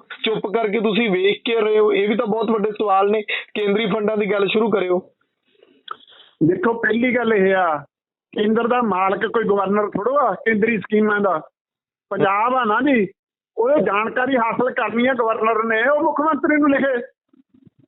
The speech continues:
Speaker 2: ਮੁੱਖ ਮੰਤਰੀ ਨੂੰ ਗਡਕਰੀ ਨੇ ਵੀ ਚਿੱਠੀ ਲਿਖੀ ਆ, ਉਹਦਾ ਜਵਾਬ ਦਿੱਤਾ ਮੁੱਖ ਮੰਤਰੀ ਨੇ, "ਤੁਸੀਂ ਕਿਸੇ ਨਾਲ ਸਹਿਮਤ ਹੋ, ਸਹਿਮਤ ਹੋ?"
Speaker 1: ਹੂੰ।
Speaker 2: ਉਹਦਾ ਇਹ ਕੋਈ ਅਧਿਕਾਰ ਨਹੀਂ ਵੀ ਅਧਿਕਾਰੀਆਂ ਦੀ ਮੀਟਿੰਗ ਸੱਦ ਕੇ ਉਹਨਾਂ ਤੋਂ ਜਾਣਕਾਰੀ ਲਵੇ ਉਹ।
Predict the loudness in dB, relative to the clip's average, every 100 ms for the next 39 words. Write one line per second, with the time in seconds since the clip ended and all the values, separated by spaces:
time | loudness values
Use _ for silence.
0 | -8 0 2 2 0 -2 -2 0 0 0
1 | 0 -2 -4 -4 -2 2 2 2 0 -2
2 | 0 0 2 2 2 2 0 0 0 0
3 | 0 0 0 -2 -2 -2 -2 -2 -4 -2
4 | -2 0 -2 0 0 -2 -2 -4 -2 0
5 | 0 -2 -2 -4 -2 -2 0 -4 -2 -4
6 | -4 _ _ -6 -2 0 2 2 2 2
7 | 2 2 0 0 0 0 0 -2 0 0
8 | 0 2 0 -2 -2 0 2 0 0 0
9 | 0 2 2 0 0 -2 -2 -2 0 2
10 | 2 0 2 0 -2 -2 -2 0 2 2
11 | 2 -4